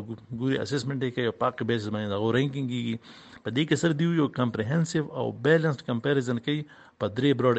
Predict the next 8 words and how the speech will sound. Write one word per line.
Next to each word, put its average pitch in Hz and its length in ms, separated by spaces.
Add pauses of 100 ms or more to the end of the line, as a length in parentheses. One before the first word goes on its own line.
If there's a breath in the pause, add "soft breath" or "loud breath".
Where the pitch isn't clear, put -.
ایریاز 107 420
کې. 110 140 (500 loud breath)
اولنی 123 400
دی 131 80 (100)
ریسرچ، 143 460 (400)
دویم 127 260
دی 131 100 (220)
آوټریچ، 147 560